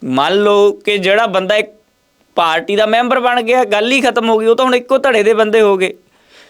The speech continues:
ਉਹ ਤਾਂ ਇੱਕੋ ਧੜੇ ਦੇ ਬੰਦੇ ਹੋ ਗਏ। ਉਹਨਾਂ ਨੇ ਤਾਂ ਅਕਾਲ ਤਖਤ ਨੂੰ ਆਪਣਾ ਸਮਰਪਣ ਦੇ ਦਿੱਤਾ ਕਿ ਅਸੀਂ ਅਕਾਲ ਤਖਤ ਨੇ ਜੋ ਕਿਹਾ ਸੀ, ਅਸੀਂ ਉਹ ਪੂਰ ਚੜ੍ਹਾਤਾ।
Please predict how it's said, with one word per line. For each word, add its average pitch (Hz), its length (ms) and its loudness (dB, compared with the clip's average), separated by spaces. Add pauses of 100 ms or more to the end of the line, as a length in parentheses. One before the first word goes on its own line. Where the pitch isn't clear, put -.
(380)
ਉਹ 135 120 -6
ਤਾਂ 185 100 0
ਇੱਕੋ 202 240 -2
ਧੜੇ 185 360 0
ਦੇ 190 140 -2
ਬੰਦੇ 160 400 -2
ਹੋ 143 140 2
ਗਏ। 156 100 -4
ਉਹਨਾਂ 202 180 0
ਨੇ 208 60 -4
ਤਾਂ 226 100 0
ਅਕਾਲ 202 300 -2
ਤਖਤ 202 280 -6
ਨੂੰ 214 120 0
ਆਪਣਾ 214 240 -2
ਸਮਰਪਣ 214 400 -4
ਦੇ 202 180 -2
ਦਿੱਤਾ 190 180 -2
ਕਿ 196 120 -2
ਅਸੀਂ 202 180 0
ਅਕਾਲ 185 260 0
ਤਖਤ 196 280 -6
ਨੇ 196 160 -4
ਜੋ 185 120 -2
ਕਿਹਾ 196 300 0
ਸੀ, 190 240 -4
ਅਸੀਂ 175 180 -2
ਉਹ 185 100 2
ਪੂਰ 165 280 -2
ਚੜ੍ਹਾਤਾ। 120 400 -4